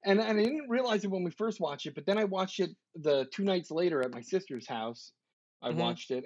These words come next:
Speaker 1: and I realized in the prison scene, the blonde that starts the fight, that is a stunt actor that has been in four Quentin Tarantino films. That's the girl Zoe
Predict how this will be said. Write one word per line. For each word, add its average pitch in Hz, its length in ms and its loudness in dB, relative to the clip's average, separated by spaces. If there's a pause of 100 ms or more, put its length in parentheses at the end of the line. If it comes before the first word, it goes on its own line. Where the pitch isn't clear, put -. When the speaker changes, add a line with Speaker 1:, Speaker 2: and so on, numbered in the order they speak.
Speaker 1:
and 147 180 -2
I 135 100 0
realized 147 640 0
in 196 380 4
the 165 140 2 (140)
prison 170 440 0
scene, 110 580 -6 (360)
the 151 80 8
blonde 151 600 4
that 135 160 -2
starts - 380 -8
the - 120 -14
fight, 196 500 0 (520)
that 226 260 2
is 202 180 -2
a 185 60 0
stunt 220 560 -8
actor 139 420 -8
that 196 220 0
has 196 240 -8
been 214 200 0
in 208 160 0
four 220 380 -8
Quentin 214 300 -6
Tarantino 226 640 -4
films. 175 420 -4
That's 226 200 0
the 247 60 -4
girl 220 280 4
Zoe 180 640 0